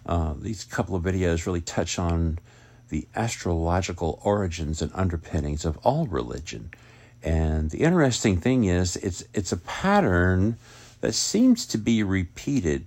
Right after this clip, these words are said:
throughout the last, well, at least several thousand years, um, fifteen or so religions prior, uh, to the current reigning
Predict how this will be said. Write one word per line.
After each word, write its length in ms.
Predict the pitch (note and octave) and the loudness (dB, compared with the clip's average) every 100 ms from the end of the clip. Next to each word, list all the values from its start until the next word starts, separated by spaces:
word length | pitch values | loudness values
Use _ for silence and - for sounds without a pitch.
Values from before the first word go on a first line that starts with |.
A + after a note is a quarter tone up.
| - | -6
throughout 560 | - E2+ - F2+ F2 - - - - - - | -4 -4 -2 -2 -2 -6 -14 -20 -20 -20 -10
the 640 | E2+ F#2 F2+ D#2 C#2+ - | -4 -2 0 -2 -6 -10
last, 640 | G#2+ D#2 D2+ C2+ - - - - - - - - - - | -6 -6 -4 -6 -8 -10 -14 -18 -20 -20 -20 -20 -12 0
well, 360 | C3 A2+ F#2 | 2 4 2
at 200 | E2+ E2 | 0 0
least 400 | B2+ G#2+ F2 - - - | 0 0 -4 -12 -20 -6
several 360 | - B2+ G#2+ | 2 2 2
thousand 560 | F#2+ E2+ E2+ E2 E2 E2 | 0 2 2 0 -2 2
years, 560 | B2 C3+ E2+ B1+ F2+ - - - - - | 4 4 2 -2 -6 -10 -16 -20 -20 -10
um, 760 | - F#2 F2+ F2+ F2+ E2 - - | -2 0 0 0 -2 -4 -6 -10
fifteen 1000 | - D3+ D3 - D3 C3+ B2+ B2 A#2 G#2+ F#2 | 0 0 2 0 2 4 6 6 4 2 0
or 140 | A2 | 0
so 200 | - B2+ | 2 2
religions 840 | A2 A2 A2+ G2+ G#2 G2 F2 - - | 4 4 2 2 2 2 -2 -6 -14
prior, 680 | - - D3 D3+ C#2+ A#1 - - - - - - | -8 0 2 4 2 0 -6 -20 -20 -20 -14 -6
uh, 380 | A#1 A#1 A1 - - - | -4 -4 -8 -12 -10 -4
to 340 | - G2 F2+ | -2 0 -2
the 240 | - G2 F2 - | -4 -6 -6 -6
current 520 | - E3+ G#2+ - - - | 2 4 2 0 -10 -12
reigning 680 | F#2+ E2+ G#2+ C3+ A#2 F#2+ | -6 2 4 6 4 2